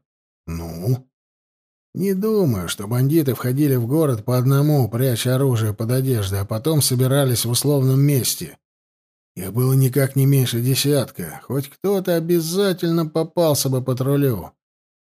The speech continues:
Всей толпой передвигались, это ясно как день. Лаз у них где-то рядом». «Догадываюсь», — неохотно проговорил Ткачук. «Думаешь, ты первый к этой гениальной мысли пришел?»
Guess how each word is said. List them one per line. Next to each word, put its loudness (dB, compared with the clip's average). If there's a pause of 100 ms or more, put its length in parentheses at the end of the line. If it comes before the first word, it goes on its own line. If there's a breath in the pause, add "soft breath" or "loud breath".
(300)
Всей 0
толпой 0
передвигались, 2
это -2
ясно 2
как 0
день. 0 (180)
Лаз 0
у 2
них 4
где-то 0
рядом». -2 (1200)
«Догадываюсь», — -8 (420)
неохотно 2
проговорил -2
Ткачук. -8 (120)
«Думаешь, 2
ты -2
первый 2
к -8
этой 0
гениальной 6
мысли 2
пришел?» -8